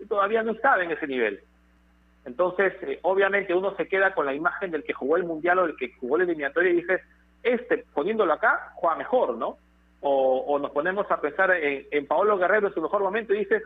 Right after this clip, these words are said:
"Con Paolo ahí, solamente hacíamos mejor las cosas". Entonces,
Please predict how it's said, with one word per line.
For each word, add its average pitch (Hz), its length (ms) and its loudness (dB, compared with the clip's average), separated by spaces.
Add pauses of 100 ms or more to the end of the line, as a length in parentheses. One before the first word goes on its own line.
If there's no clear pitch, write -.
"Con 170 180 0
Paolo 214 320 2
ahí, 254 300 0 (360)
solamente 208 280 -2
hacíamos 233 280 -2
mejor 269 240 2
las 240 120 -4
cosas". 220 320 -2 (580)
Entonces, 180 360 0